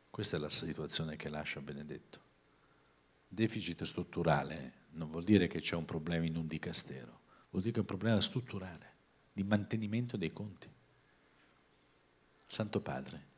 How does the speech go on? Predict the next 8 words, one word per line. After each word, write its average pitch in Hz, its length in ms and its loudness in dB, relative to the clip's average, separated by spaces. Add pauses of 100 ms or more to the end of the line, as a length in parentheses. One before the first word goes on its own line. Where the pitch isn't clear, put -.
(340)
i - 140 0
costi - 560 2 (520)
sono 120 480 4
fuori 113 360 -2
controllo. - 560 -6 (4000)
Io 131 220 12
non 117 180 4
credo 80 580 0